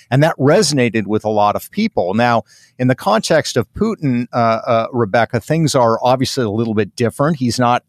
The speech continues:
outspokenly identified as, um, uh, you know, a member of the Communist Party, although we know that's where his sympathies lie. But I think it's, it is a stunning fact. People can draw their different interpretations from it.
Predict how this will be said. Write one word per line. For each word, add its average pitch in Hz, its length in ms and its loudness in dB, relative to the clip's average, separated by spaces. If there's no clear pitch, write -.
outspokenly 120 1120 0
identified 117 800 0
as, 107 560 -2
um, 101 560 -2
uh, 98 300 0
you 131 140 -2
know, 98 240 -2
a 127 60 -6
member 123 320 2
of 104 80 -2
the 120 80 0
Communist 113 500 0
Party, 107 340 0
although 113 220 2
we 104 180 -2
know 113 220 0
that's 110 260 -2
where 107 120 -8
his 98 100 -6
sympathies 104 500 -8
lie. 113 500 0
But 147 120 0
I 147 100 4
think 240 400 -2
it's, 147 240 -2
it 156 160 2
is 233 300 2
a 165 100 0
stunning 180 800 0
fact. - 720 -4
People 147 260 -2
can 139 120 0
draw 135 200 2
their 117 120 2
different 113 340 -2
interpretations 107 720 -6
from 95 220 -6
it. - 80 -16